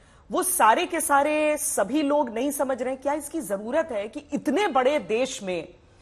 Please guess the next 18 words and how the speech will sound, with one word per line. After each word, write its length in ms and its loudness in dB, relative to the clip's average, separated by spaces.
जहां 300 2
पर 300 4
उत्तर 360 2
से 140 -4
लेकर 300 2
दक्षिण, 420 -2
पूरब 320 0
से 140 -6
लेकर 240 -2
पश्चिम 400 -6
की 100 -8
बात 280 0
की 140 -8
जाती 260 -2
है, 60 -2
पर 160 -4
क्या 200 -2
वो 140 -4